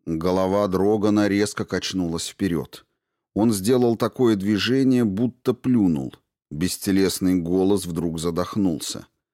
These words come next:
Послышалась возня, что-то упало, кого-то стало тошнить. Все вокруг содрогнулось, и вдруг, дрожа от напряжения, из-за стола поднялся кто-то в клобуке.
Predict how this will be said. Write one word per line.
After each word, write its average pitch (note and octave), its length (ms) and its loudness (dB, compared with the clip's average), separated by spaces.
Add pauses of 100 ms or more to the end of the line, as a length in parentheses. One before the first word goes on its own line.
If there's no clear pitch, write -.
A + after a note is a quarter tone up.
(360)
Послышалась A#2+ 760 2
возня, G#2+ 720 2
что-то A2+ 440 0
упало, A2+ 760 0
кого-то G2 460 0
стало F#2+ 400 -2
тошнить. F#2+ 720 -2 (500)
Все C#3+ 260 2
вокруг C3+ 400 0
содрогнулось, A#2 1040 2 (340)
и G2 120 2
вдруг, G#2+ 480 2
дрожа G2 540 2
от F#2 100 -6
напряжения, G2 880 2
из-за F#2+ 440 0
стола G#2 500 0
поднялся G2+ 760 -2
кто-то F#2 420 -2
в - 60 -10
клобуке. F2+ 720 -4